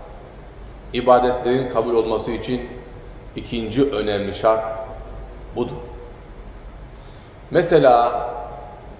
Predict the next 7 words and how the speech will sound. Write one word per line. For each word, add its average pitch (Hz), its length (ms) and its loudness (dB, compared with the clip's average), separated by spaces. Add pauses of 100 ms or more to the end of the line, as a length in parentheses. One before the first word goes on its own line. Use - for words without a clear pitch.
(220)
bizler 127 400 8
namaz 143 380 4
kılarken 113 520 4 (1300)
sadece 139 920 8 (1400)
örnek 143 540 8
aldığımız 110 920 2 (440)
şahsiyet - 960 2